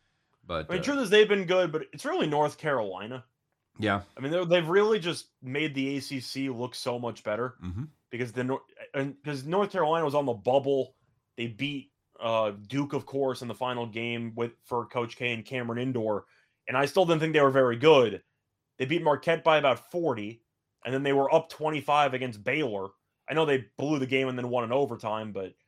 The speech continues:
Speaker 2: yeah, North Carolina's made the A C C look really, really good
Speaker 1: Yep.
Speaker 2: during this tournament.
Speaker 1: Absolutely. Um,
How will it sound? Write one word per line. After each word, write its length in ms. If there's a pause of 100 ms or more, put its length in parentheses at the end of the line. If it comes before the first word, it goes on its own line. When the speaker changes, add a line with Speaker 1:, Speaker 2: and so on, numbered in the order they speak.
(460)
Speaker 2:
yeah, 120
North 220
Carolina's 400
made 140
the 140
A 40
C 140
C 160
look 180
really, 320
really 260
good 340 (160)
Speaker 1:
Yep. 260
Speaker 2:
during 180
this 120
tournament. 420
Speaker 1:
Absolutely. 600 (680)
Um, 640